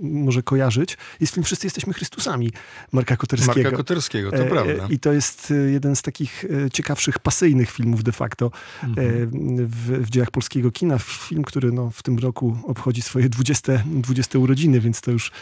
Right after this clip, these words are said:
Speaker 2: Aż trudno
Speaker 1: cze-,
Speaker 2: uwierzyć.
Speaker 1: aż trudno uwierzyć, że czas tak,
Speaker 2: Mhm.
Speaker 1: że czas tak leci. Natomiast jeżeli chodzi o kino światowe, no to na pewno tutaj jeszcze wspomnimy trochę chociażby o Pasji
Speaker 2: No właśnie.
Speaker 1: Mela Gibsona.
Speaker 2: Wiesz, wiele z tych obrazów budziło kontrowersje, trzeba przyznać. I takim filmem niewątpliwie jest właśnie Pasja Mela Gibsona,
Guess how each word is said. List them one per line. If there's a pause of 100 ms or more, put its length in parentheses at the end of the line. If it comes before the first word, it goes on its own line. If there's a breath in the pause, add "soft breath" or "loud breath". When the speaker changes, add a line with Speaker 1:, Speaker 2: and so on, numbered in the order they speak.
Speaker 2:
Aż
trudno
Speaker 1:
cze-,
Speaker 2:
uwierzyć.
Speaker 1:
aż
trudno
uwierzyć,
że
czas
tak,
Speaker 2:
Mhm.
Speaker 1:
że
czas
tak
leci. (480 loud breath)
Natomiast
jeżeli
chodzi
o
kino
światowe,
no
to (180)
na
pewno
tutaj
jeszcze
wspomnimy
trochę
chociażby
o
Pasji (220 loud breath)
Speaker 2:
No
właśnie.
Speaker 1:
Mela
Gibsona. (120)
Speaker 2:
Wiesz,
wiele
z
tych
obrazów
budziło
kontrowersje,
trzeba
przyznać.
I
takim
filmem
niewątpliwie
jest
właśnie
Pasja
Mela
Gibsona,